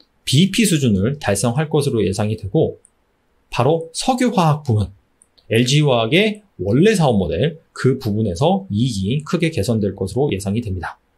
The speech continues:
그 이유가 무엇이냐? 팬데믹이 일어나면서 국제 유가가 급락을 했죠.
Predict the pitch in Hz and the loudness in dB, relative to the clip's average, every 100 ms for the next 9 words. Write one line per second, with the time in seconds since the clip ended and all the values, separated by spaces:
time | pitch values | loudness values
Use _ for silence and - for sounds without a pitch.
0 | _ _ - 190 156 156 98 120 - 95 | _ _ 0 2 4 2 0 0 0 -4
1 | 82 98 - _ _ _ _ - 254 254 | -4 -6 -10 _ _ _ _ 0 2 4
2 | 240 180 120 123 110 107 131 - _ _ | 4 2 2 2 2 2 0 -2 _ _
3 | - 131 - 202 110 131 - 117 131 156 | -6 -6 2 2 2 -2 -2 2 2 2
4 | 95 - - | -2 -6 -12